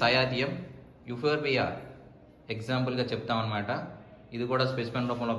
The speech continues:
పెడతారు. నెక్స్ట్ బెర్రీ, టమాటా ఎగ్జాంపుల్‌గా పెడతారండి. ఇది ఒక స్పెసిమెన్. తర్వాత మనం చెప్పుకోవాల్సింది ఏంటి, హెస్పెరిడియం, సిట్రస్‌కి బెస్ట్ ఎగ్జాంపుల్ అండి. నెక్స్ట్ పెపో, కుకుమిస్,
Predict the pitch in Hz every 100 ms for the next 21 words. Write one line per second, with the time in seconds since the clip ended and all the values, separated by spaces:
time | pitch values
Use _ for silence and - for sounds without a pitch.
0 | 113 107 110 117 - 117 127 123 - 90
1 | 87 - - 117 123 135 123 - - -
2 | - 117 135 135 95 90 - - - -
3 | 117 107 127 131 127 123 117 113 117 117
4 | 117 117 113 - 113 110 123 175 - -
5 | - - - - - - - - - -
6 | - - - - - - 123 127 151 151
7 | 143 135 131 127 139 135 135 131 139 120
8 | - 131 127 123 147 180 - - - -
9 | - 131 147 143 135 123 113 - 117 123
10 | 123 120 110 110 - - - - - -
11 | - 117 120 120 - - - 123 123 117
12 | - - 127 139 - -